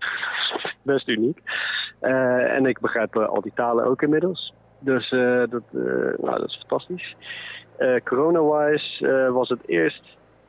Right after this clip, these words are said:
ja, het is gewoon, weet je, zelfs in Nederland waren de, de campings op Nederland, in Nederland, België, eh, en Duitsland vooral waren best wel voorzichtig. Frankrijk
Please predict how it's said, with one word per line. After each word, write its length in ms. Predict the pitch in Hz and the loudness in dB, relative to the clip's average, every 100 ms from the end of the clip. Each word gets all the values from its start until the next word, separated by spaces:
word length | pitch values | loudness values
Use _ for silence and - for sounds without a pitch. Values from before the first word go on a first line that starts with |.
| _ _ _ | _ _ _
ja, 160 | - - | -10 -8
het 100 | - | -8
is 80 | - | -6
gewoon, 320 | - 113 117 | 0 2 4
weet 140 | 117 120 | 2 0
je, 200 | 120 - - - _ _ _ _ _ _ - - - - - - 131 131 | -2 -4 -12 -18 _ _ _ _ _ _ -20 -20 -20 -20 -12 -4 -2 0
zelfs 260 | 156 170 | 0 2
in 100 | 151 | 4
Nederland 420 | 120 127 143 139 | 4 4 4 4
waren 600 | 135 135 131 127 123 123 127 | 2 2 4 4 2 0 0
de, 240 | 131 - 131 | -2 -2 -8
de 80 | - | -2
campings 360 | 160 156 143 | 0 2 -2
op 80 | - | 0
Nederland, 480 | 123 127 131 117 110 - | 2 4 4 2 0 -2
in 160 | 131 | 2
Nederland, 360 | 127 139 123 110 | 2 4 2 2
België, 400 | 127 127 - 110 - - - _ _ _ _ _ _ _ _ _ | 0 0 -2 -4 -4 -20 -20 _ _ _ _ _ _ _ _ _
eh, 400 | 117 113 110 - | 0 2 0 2
en 180 | 110 107 | 0 2
Duitsland 540 | 127 143 - 113 101 | 0 0 0 0 0
vooral 380 | - 107 104 101 | -2 0 2 2
waren 300 | 104 104 101 | 2 0 0
best 160 | 107 | -2
wel 80 | 104 | -2
voorzichtig. 800 | - 98 143 151 175 165 - - | -4 -2 -2 0 -2 -2 -6 -10
Frankrijk 520 | - - 139 - 107 | -10 -2 -2 0 -4